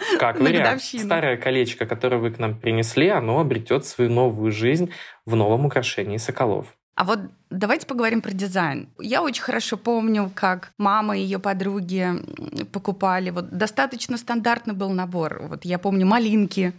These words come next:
Speaker 2: Малинки — это кольцо или серьги, где россыпью,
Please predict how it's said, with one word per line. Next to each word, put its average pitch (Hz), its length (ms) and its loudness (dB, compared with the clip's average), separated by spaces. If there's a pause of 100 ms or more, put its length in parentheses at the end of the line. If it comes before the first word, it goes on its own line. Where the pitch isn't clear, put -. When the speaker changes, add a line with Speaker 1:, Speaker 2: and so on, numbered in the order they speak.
(140)
Speaker 2:
Малинки — 226 420 2
это 202 80 -2
кольцо 202 400 0
или 226 200 2
серьги, 196 640 0
где 185 500 2
россыпью, 185 760 -4